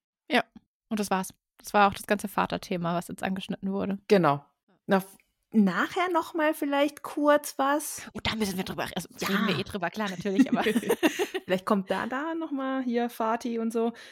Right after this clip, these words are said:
Speaker 2: Ja. Auf jeden Fall richten sie jetzt ihren Blick auf die andere Seite von dieser Mauer und deck-, entdecken dann auch Hades Palast.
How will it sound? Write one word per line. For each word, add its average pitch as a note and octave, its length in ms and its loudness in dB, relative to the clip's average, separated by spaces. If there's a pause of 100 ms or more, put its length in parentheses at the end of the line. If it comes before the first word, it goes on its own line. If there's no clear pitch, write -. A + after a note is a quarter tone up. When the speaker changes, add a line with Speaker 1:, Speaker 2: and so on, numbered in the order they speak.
(200)
Speaker 2:
Ja. C3+ 140 -2 (480)
Auf A3 100 -2
jeden G#3+ 180 4
Fall A3 160 4
richten A3 280 -2
sie A3 120 -4
jetzt G#3+ 200 0
ihren F#3 280 -2
Blick F#3+ 220 -4
auf F#3+ 120 -4
die - 140 -6
andere A#3 280 -2
Seite C4 340 2
von B3+ 160 0
dieser A#3+ 240 0
Mauer A3+ 400 0
und F#3 200 0
deck-, F3+ 360 0
entdecken F#3 460 0
dann D#3+ 280 2
auch E3 240 0
Hades D#3 280 -4
Palast. G#3 520 -4